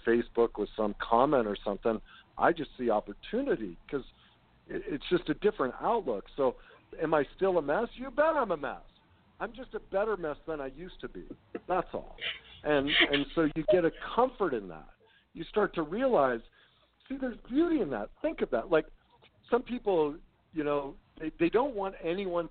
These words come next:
to know what a mess they are. But think of how lucky I am. People will come up to me and, and say, like, "You're disgusting. You're a sex addict. You're a love addict,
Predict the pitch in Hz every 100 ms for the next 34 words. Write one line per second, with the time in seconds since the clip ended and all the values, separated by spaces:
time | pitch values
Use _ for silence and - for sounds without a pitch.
0 | 160 147 151 120 110 123 127 127 131 -
1 | 117 98 98 143 - 247 294 247 - 160
2 | 156 - 170 165 - 147 127 117 87 -
3 | _ - - _ _ - 233 269 240 185
4 | - 165 160 143 139 - 110 98 98 98
5 | 104 - 101 - 120 110 95 - - 123
6 | 113 - 87 - - 92 - 82 85 107
7 | - - - 123 120 - 113 107 107 -
8 | 71 67 107 113 107 107 104